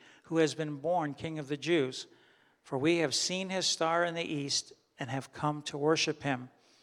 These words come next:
So there was this question and this seeking by these men from the east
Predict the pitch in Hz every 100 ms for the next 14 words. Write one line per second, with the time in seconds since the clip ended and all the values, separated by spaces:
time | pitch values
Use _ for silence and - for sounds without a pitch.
0 | _ _ - - - - 151 147 156 160
1 | 147 160 151 - - - _ _ _ _
2 | _ _ _ _ _ _ _ _ _ _
3 | _ _ _ _ _ _ _ _ _ _
4 | _ _ - - 190 - - 160 160 175
5 | - _ _ _ _ _ _ _ _ _
6 | 156 151 151 143 151 147 - - - 208
7 | 220 - 143 143 143 - _ - - -
8 | 151 156 165 151 151 147 - - 156 165
9 | 151 156 - 170 180 190 151 143 147 -